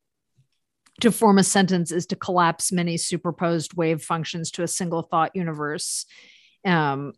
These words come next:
each thought condenses trillions of potential thoughts. Thus, we get verbal overshadowing where the language we use structures the reality we inhabit. Maybe this is a blessing. Maybe this is why we keep, need to keep making sentences. Um, and then this kind of great reflection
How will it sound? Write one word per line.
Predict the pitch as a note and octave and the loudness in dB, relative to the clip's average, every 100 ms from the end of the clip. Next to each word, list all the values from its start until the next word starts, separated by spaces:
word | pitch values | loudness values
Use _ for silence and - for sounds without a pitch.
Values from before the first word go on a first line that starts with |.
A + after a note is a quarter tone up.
| - | 0
each | A3 - | 0 2
thought | G#3 F#3 | 2 2
condenses | - F#3+ F#3 F3 E3+ | 2 2 2 0 -4
trillions | - - A3+ G3 F3+ E3 | -6 0 4 4 2 -2
of | D3+ | -6
potential | E3+ F#3 E3+ D#3+ | -8 -6 -4 -4
thoughts. | D#3 D#3+ D#3 - - - | -2 0 0 0 -6 0
Thus, | F#3+ G3 | 4 4
we | G#3 | 4
get | F3+ - | 0 0
verbal | E3+ F#3+ F#3 F#3 - | -2 0 2 0 -2
overshadowing | F#3 E3 E3 - F3 F3 E3+ E3 D#3 | -2 -2 -4 -2 -2 0 -2 -4 -4
where | D#3 | -6
the | E3 | -4
language | E3 F3 F3 F3 | -4 -2 -2 -2
we | E3+ | -4
use | E3 E3 D#3+ | -4 -2 -4
structures | - E3+ D#3+ F#3 E3+ | -4 -6 -6 -6 -6
the | F3 | -4
reality | E3 D#3+ D#3+ E3 | -4 -2 -2 -4
we | D#3+ E3 | -6 -6
inhabit. | D#3+ - E3+ E3 D#3+ - - | -6 -4 -2 -2 -4 -8 -4
Maybe | G3+ G3 | 0 2
this | F#3 F3 F#3 | 0 -2 -4
is | E3 | -4
a | |
blessing. | D3+ F3+ F3+ - F3+ E3+ F3 _ _ | -2 0 0 0 -4 -6 -8 _ _
Maybe | G3+ F#3+ | 2 4
this | F3 F3 | 4 2
is | G3 E3 | 2 2
why | E3 D#3+ | 2 2
we | E3+ | 0
keep, | - G3+ F#3 - | -4 -4 -4 2
need | G3 F3+ F3+ | 4 4 0
to | |
keep | E3+ F3 - | -4 -6 -6
making | F3+ E3+ E3 | -6 -8 -8
sentences. | - F3 F3 E3 - D3+ D3+ D#3+ - - _ _ _ _ - | -6 -6 -8 -8 -6 -6 -6 -6 -8 -10 _ _ _ _ -4
Um, | F3+ E3 D3 D#3 | 0 0 -2 -2
and | G3 F#3 | 2 2
then | F3+ F3 E3 | 2 0 -2
this | D#3 E3+ - | -2 -2 -2
kind | - - F3 | -6 -4 -2
of | D#3+ D#3+ | -4 -6
great | E3 F3+ F3 | -4 -2 -2
reflection | E3+ - F3 D#3+ - D#3+ D#3 | -6 -6 -6 -6 -6 -8 -8